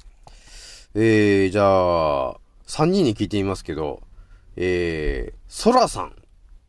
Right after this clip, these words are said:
カノンさん、マヤさん、えー、キキさん。どうですかね？いや、まあ、四名に聞いちゃ、聞いちゃいましたけど、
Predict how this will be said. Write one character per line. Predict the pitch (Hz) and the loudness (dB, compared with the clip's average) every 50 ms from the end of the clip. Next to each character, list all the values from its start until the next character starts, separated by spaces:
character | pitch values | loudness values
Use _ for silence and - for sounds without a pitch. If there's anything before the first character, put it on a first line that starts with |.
| - _ _ - _ - - - | -20 _ _ -20 _ -20 -20 -18
カ | - - - 233 | -2 0 2 2
ノ | 240 214 170 135 | 4 4 4 2
ン | 101 78 | 2 -2
さ | - - 90 87 | -6 -8 -8 -8
ん、 | 80 64 - - - _ _ _ _ - - - - | -8 -8 -12 -20 -20 _ _ _ _ -20 -20 -12 -6
マ | 95 139 170 | -2 2 4
ヤ | 196 202 170 131 | 4 4 4 2
さ | 113 - 98 85 | 0 -2 -4 -4
ん、 | 82 71 - - - - - _ _ - - _ _ _ - | -4 -6 -10 -16 -20 -20 -20 _ _ -20 -20 _ _ _ -6
え | - 95 95 92 | -4 -2 -2 -2
ー、 | 85 | -4
キ | - - - - 185 | -6 -10 -10 -8 -6
キ | 165 | -4
さ | - - 101 | -4 -4 -4
ん。 | 80 69 - - - - - - - - - - - - - - - - - - - - - - | -6 -10 -16 -20 -20 -20 -20 -20 -18 -18 -16 -14 -14 -14 -14 -14 -12 -12 -12 -12 -14 -16 -10 -2
ど | - 139 233 302 | 0 2 4 4
う | - - | 4 4
で | 175 165 | 2 2
す | - - - | 2 0 0
か | - 120 117 | 2 2 4
ね？ | 123 135 131 120 113 101 95 87 80 69 - - - - - - - - - | 4 6 6 4 4 2 2 0 -2 -4 -6 -10 -12 -12 -12 -10 -10 -8 -2
い | - 104 | 0 2
や、 | 117 | 2
ま | 101 98 | 2 2
あ、 | 98 | 2
四 | 107 127 135 | 4 4 4
名 | 127 120 104 | 4 2 2
に | 98 | 0
聞 | - - 98 | -2 -6 -4
い | |
ち | 90 101 | -2 -2
ゃ、 | |
聞 | 92 - - 110 | -2 0 -2 0
い | |
ち | 107 113 | 2 2
ゃ | |
い | 107 | 2
ま | 104 101 | 2 0
し | - | -2
た | 92 85 | -4 -4
け | 85 | -4
ど、 | 78 - | -4 -4